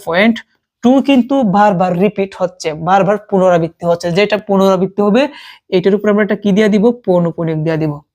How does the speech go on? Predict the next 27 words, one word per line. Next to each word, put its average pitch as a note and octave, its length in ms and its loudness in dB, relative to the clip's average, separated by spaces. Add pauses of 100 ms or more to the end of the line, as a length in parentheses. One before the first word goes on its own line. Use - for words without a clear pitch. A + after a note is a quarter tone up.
(140)
তাহলে F3+ 320 0
কিন্তু F#3+ 240 -2
আমাদের F3 240 0
অ্যান্সারটা E3 480 -6
চলে E3 300 -4
আসবে। C#3+ 320 -6 (580)
তো - 80 -20 (140)
এটি F#3+ 240 2
হচ্ছে A3 300 0
কি G#3 160 -2
আমাদের, F3+ 360 0 (420)
আহ, D#3+ 240 2
প্রথমটার G3 520 0 (340)
গুণফলের F3+ 800 -2 (140)
উত্তর। F#3 380 -6 (380)
প্রিয় E3+ 160 0
শিক্ষার্থীরা, F3+ 500 0 (520)
আশা F3+ 240 -2
করি A#3+ 200 0
এইটা F#3+ 220 -2
তোমরা G3 180 -2
ভালোভাবে F#3 460 0
বুঝতে F#3 260 -4
পেরেছো। G#3+ 320 2
অথবা A#3 280 2
তুমি B3+ 200 0
স্যার C4+ 220 -6